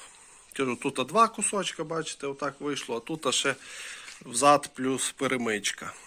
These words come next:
Ну. Далі, подушки. От, покажу подушки. Була виготовлена отака з труби. Вон десь,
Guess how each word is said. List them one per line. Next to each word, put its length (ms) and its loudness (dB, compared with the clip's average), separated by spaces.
Ну. 240 -10
Далі, 460 8
подушки. 680 0
От, 520 -10
покажу 400 -10
подушки. 640 -2
Була 420 8
виготовлена 920 2
отака 560 2
з 160 6
труби. 520 4
Вон 180 -12
десь, 360 -16